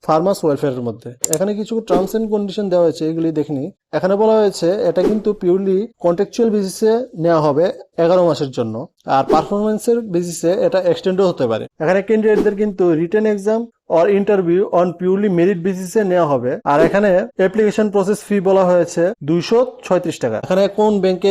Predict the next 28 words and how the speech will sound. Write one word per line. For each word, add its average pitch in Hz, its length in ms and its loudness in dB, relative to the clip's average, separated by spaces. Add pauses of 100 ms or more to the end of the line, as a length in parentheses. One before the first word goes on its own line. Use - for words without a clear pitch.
অ্যাকাউন্টেন্ট 180 520 0
ডিটেলস 175 300 0 (240)
সব 170 120 2 (120)
দেওয়া 196 180 4 (100)
আছে, 156 200 -4 (360)
এগুলি 160 280 0
দেখে 160 200 0
নেবে। 147 120 2 (240)
আর 139 60 2 (100)
এখানে 185 180 2 (100)
last 180 300 2
date 220 240 2
of 214 60 -2 (100)
application 196 440 0
বলা 185 180 4
হয়েছে 170 240 0 (140)
একত্রিশ 202 420 -2
ডিসেম্বর 190 300 -2 (100)
দু 151 60 0 (100)
হাজার 180 200 2 (120)
তেইশ 160 160 0 (100)
পর্যন্ত। 123 340 -4 (240)
আর 147 160 4
আপনাদের 196 320 -4 (120)
যদি 208 160 -6 (160)
এই 185 140 2
বিজ্ঞপ্তিটা 180 500 -8
সম্বন্ধে 185 320 -4